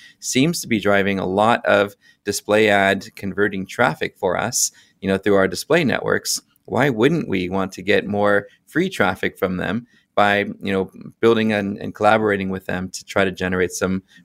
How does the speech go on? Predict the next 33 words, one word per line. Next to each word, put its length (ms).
referral 360
links 200
from 100
their 100
site? 280
Now 180
we 120
can 120
double 260
down 320
and 120
get 240
our 100
paid 260
traffic 460
from 120
a 40
site 220
that 100
already 280
sends 280
us, 320
you 80
know, 60
high 140
quality 480
ad 240
traffic 440
and 360
free 140
traffic 400
from 120
referral. 440